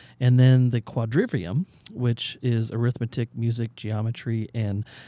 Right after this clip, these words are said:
astronomies. These seven together, the trivium and the quadrivium,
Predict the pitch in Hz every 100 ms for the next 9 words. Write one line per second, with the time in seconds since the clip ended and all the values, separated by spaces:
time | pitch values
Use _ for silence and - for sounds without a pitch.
0 | - - 131 - 165 139 95 - - 123
1 | 123 - _ _ _ - - 143 135 120
2 | 117 107 143 139 101 123 - _ 127 -
3 | 123 120 123 117 107 113 101 110 117 117
4 | 107